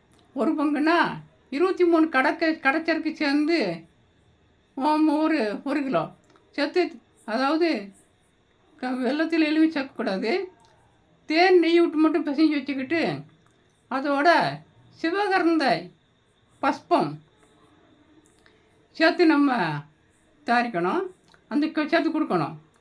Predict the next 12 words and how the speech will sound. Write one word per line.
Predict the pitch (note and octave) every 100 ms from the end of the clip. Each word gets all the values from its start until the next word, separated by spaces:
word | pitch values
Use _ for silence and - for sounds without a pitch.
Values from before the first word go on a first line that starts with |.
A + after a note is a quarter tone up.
| _ D4
எல்லா | C#4+ F4 F#4+ F#4+
வித | E4+
நோய்களுக்கும், | D#4+ E4 D#4+ D#4 C4
கிட்டத்தட்ட | C4 C#4 C#4+ D#4+
நாலாயிரத்தி | C#4+ C#4+ D#4 D#4+ D#4
நானூத்தி | C#4+ D4 C#4 C#4+
நாற்பத்தெட்டு | C4+ C#4 C4 A#3 A#3 A#3+ C#4
நோய்களுக்கும் | C#4+ C#4+ C4 A3+ C#4+ F4 F#4+ - _ _ _ -
சிவகரந்த | D4 D#4+ D#4+ D4+ C#4
லேகியமும் | C4 C#4 D4+ C#4+ B3 C#4 F#4 G4 _ _ -
இந்த | C#4
சிவகரந்த | - D#4 E4 D#4 D4 D4